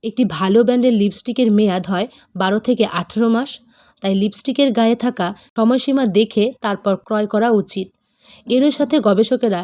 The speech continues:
এই বিষয়ে সরকারকে অতি শীঘ্রই কড়া পদক্ষেপ নিতে বলেছেন। পাশাপাশি বলেছেন লিপস্টিকের গন্ধ ঠিক আছে কিনা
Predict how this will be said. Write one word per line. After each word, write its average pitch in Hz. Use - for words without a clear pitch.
এই 220
বিষয়ে 220
সরকারকে 202
অতি 254
শীঘ্রই 220
কড়া 220
পদক্ষেপ 208
নিতে 208
বলেছেন। 180
পাশাপাশি 226
বলেছেন 196
লিপস্টিকের 262
গন্ধ 196
ঠিক 277
আছে 247
কিনা 196